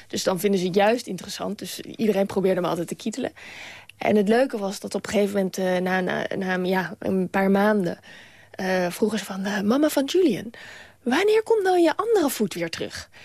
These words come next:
En in eerste instantie dacht ik van, "Mijn andere voet, wat bedoelen ze?"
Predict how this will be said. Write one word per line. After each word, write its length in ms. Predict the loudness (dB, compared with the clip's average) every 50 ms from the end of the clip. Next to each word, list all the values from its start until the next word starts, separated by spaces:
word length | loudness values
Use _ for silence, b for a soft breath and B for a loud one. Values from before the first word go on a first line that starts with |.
| B B B B
En 120 | 2 2
in 120 | 4 4
eerste 240 | 4 2 2 2 0
instantie 340 | -2 0 0 -2 -2 -2 -6
dacht 180 | -6 -8 -8 -8
ik 60 | -10
van, 160 | -10 -8 -10
"Mijn 120 | -12 -8 -4
andere 240 | -4 -4 -4 -4 -6
voet, 320 | -8 -8 -8 -8 -10 -8
wat 100 | -10 -4
bedoelen 340 | -2 0 2 2 2 2 2
ze?" 120 | 0 -2